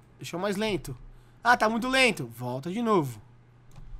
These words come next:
E aí você vai fazendo aqui milhões de coisas só com gráfico. Então interpretar gráfico é muito importante. Ah, eu quero pôr isso aqui agora começando lento. Então pera, lento. Lento é linha quase reta,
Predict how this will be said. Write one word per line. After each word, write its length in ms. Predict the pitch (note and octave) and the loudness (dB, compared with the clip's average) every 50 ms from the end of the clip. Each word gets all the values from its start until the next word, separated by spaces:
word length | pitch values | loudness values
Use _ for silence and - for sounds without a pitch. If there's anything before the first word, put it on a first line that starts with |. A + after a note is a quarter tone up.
| - - - - - - - - - - - - - - - - - - - - - - - - - - - - - - - - - - - - - - - - - | -12 -12 -12 -14 -14 -14 -14 -16 -18 -18 -18 -20 -20 -20 -18 -18 -18 -18 -20 -20 -20 -20 -20 -18 -18 -18 -16 -18 -20 -20 -20 -16 -12 -10 -10 -10 -10 -12 -14 -12 -4
E 120 | G3+ A#3 B3 | 2 6 6
aí 320 | A3+ A3 A3 A#3+ C4 - | 8 8 6 4 2 0
você 300 | G#3 F#3+ A#3+ A#3 - C#4 A3+ | -2 -2 -2 -2 0 -2 0
vai 160 | F#3 G#3 G#3 | 0 -2 -2
fazendo 380 | - A3 F#3+ D#3+ F3+ G#3+ G#3+ G3 | -2 -2 -4 -2 -2 -2 -2 -4
aqui 180 | - - G#3+ | -6 -8 -10
milhões 460 | G3+ G#3+ B3 B3 G#3+ G3+ G3+ G#3 G#3+ | -8 -6 -4 -2 -2 0 0 0 0
de 40 | - | 0
coisas 460 | - - F3 E3+ E3+ F#3 F#3 - - - - - - - | 0 0 0 -2 -2 -2 -6 -8 -10 -12 -18 -8 -2 2
só 180 | C#3+ C#3 G3 - | 2 4 4 2
com 160 | - G3 G#3+ | 2 0 0
gráfico. 480 | G3 G#3 G3+ F3+ C#3+ - - - - - - - - - | 2 4 4 4 4 2 -4 -14 -20 -20 -20 -20 -12 -4
Então 200 | - A3 A3+ A#3 A#3 | 0 0 0 0 -2
interpretar 440 | A#3+ G#3 B3+ A3+ A#3 G#3+ A#3 B3 B3 | -4 -2 -2 -2 -2 0 -2 0 0
gráfico 480 | G#3+ G3+ G3+ G#3 G#3 G#3 - - - _ - - - - _ - | 2 4 4 4 2 0 -6 -18 -20 _ -20 -20 -20 -16 _ -6
é 80 | F#3 | -4
muito 240 | F#3+ F#3+ G3+ G3+ - | -2 0 -2 -2 -2
importante. 520 | - A3 G#3 G3+ G#3+ G#3 F3+ C#3+ - - - - - - | 0 0 0 2 2 0 0 0 -4 -8 -14 -18 -10 0
Ah, 100 | - B3 | 4 4
eu 40 | B3 | 4
quero 200 | B3 B3 B3 B3+ | 4 4 2 2
pôr 100 | G#3 C4 | 2 0
isso 120 | - - B3 | -2 -4 -4
aqui 100 | - B3 | -2 0
agora 240 | A3+ A#3+ A#3+ A#3+ | 2 2 2 2
começando 380 | A#3 A3 G3 A3+ A3 - B3 A#3 | 0 -2 -2 -2 0 0 -2 0
lento. 280 | A#3 A#3+ A#3+ G3+ - - | 2 2 0 0 -2 -6
Então 120 | - G#3 | -6 -4
pera, 200 | G3+ A3+ G#3 E3+ | -2 0 0 0
lento. 520 | D#3 E3 G#3 A#3 A#3 G#3 - D#3 B2+ A2+ - - | 2 2 0 0 0 -4 -6 -8 -10 -12 -12 -8
Lento 380 | B2 D#3+ F#3 G3+ G3 - A#3 G#3 | -4 -2 -2 -2 -2 -4 -6 -4
é 140 | - F3 F3+ | -2 -2 -2
linha 260 | F#3 F3 F3+ F#3+ F#3+ | 0 0 0 -2 -2
quase 260 | - G3 G3+ G#3 A3+ | -2 -4 -4 -2 -2
reta, 400 | G#3+ G#3+ F#3+ C#3 - - C3 - | -2 -2 -2 -2 -4 -10 -14 -14